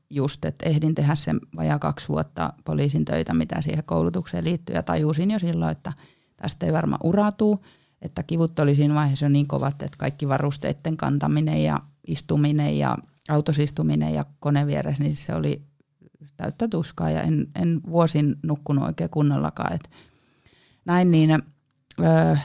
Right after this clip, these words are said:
sit sain heti valmistumisen jälkeen, tai siis jäin äitiyslomalle, eli sain tyttären ja, ja siinä sitten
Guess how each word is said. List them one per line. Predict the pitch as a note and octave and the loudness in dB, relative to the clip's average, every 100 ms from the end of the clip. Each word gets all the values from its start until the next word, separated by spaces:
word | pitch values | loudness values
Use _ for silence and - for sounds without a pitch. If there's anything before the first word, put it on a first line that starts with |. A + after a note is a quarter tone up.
| - | 0
sit | - F#3 | 0 0
sain | - F3 | 2 4
heti | E3 E3+ | 4 4
valmistumisen | E3+ E3 D#3+ - E3+ D#3 E3 | 4 4 2 0 0 0 0
jälkeen, | D#3+ D#3 - D#3 C#3+ | 0 -2 -2 -4 -4
tai | - | -4
siis | D3 D#3 | -2 -2
jäin | D#3+ D3+ - | 0 -2 -2
äitiyslomalle, | A3+ C4 A3 G3 F#3+ F#3 F#3 | -2 0 0 2 2 2 0
eli | F#3 F3+ | 0 0
sain | F3 F3 | 0 0
tyttären | F3+ - E3+ E2+ - | -2 -4 -2 0 2
ja, | D#3 D3+ - _ _ _ _ _ - | 0 -2 -10 _ _ _ _ _ -10
ja | E3+ F3 - | -4 -4 -6
siinä | - F3 F3 E3+ | -4 2 4 4
sitten | D#3 F3 - - E3 | 2 -2 -4 -2 0